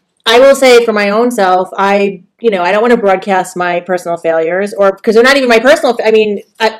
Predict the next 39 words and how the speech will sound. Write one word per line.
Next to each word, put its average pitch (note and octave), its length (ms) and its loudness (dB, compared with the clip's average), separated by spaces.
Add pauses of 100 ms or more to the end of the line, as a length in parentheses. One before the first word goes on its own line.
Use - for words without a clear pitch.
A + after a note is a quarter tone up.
I A#3 240 0
feel G3+ 300 2
like F3+ 380 -2
they're E3+ 240 -4
personal F3 320 -8
failures, E3+ 400 -6
but F#3 160 -6
they're F#3+ 120 -2
even, G3+ 300 -6
like, F3+ 160 -6
my F3+ 240 -6
financial F#3+ 680 -2
failures, D#3+ 540 -4
maybe, D#3+ 260 -8
like, D#3 200 -8
maybe F3 240 -6
I F3 80 -6
tried F3+ 460 -6
something D#3+ 520 -12
to D#3+ 260 -12
produce F#3 380 -12
something D#3 320 -10
and D3+ 120 -14
it C#3 120 -16
didn't E3+ 280 -10
work, D#3+ 280 -6
and D3 80 -12
I C#3+ 120 -12
tried D#3+ 260 -8
for D#3+ 140 -8
a D#3+ 40 -6
long D#3+ 280 -8
time. D#3 360 -12 (520)
And, G3 260 -2
you A3 240 -4
know, F#3 140 -2
you G3 160 -6
get G#3+ 260 0
this, G3+ 240 -8